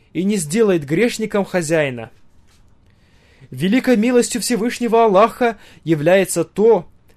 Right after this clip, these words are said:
что девяносто девять целых девяносто девять сотых процентов людей внимает наставлениям и стараются исполнить их.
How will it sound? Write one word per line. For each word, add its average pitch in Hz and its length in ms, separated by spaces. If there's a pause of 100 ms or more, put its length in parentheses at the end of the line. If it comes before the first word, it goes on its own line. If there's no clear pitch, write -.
(320)
что - 200
девяносто 190 400
девять 214 360
целых 214 540
девяносто 180 400
девять 196 360
сотых 196 360
процентов 202 560
людей 180 460 (320)
внимает 208 640
наставлениям 202 960 (300)
и - 60
стараются 202 600
исполнить 196 640
их. - 320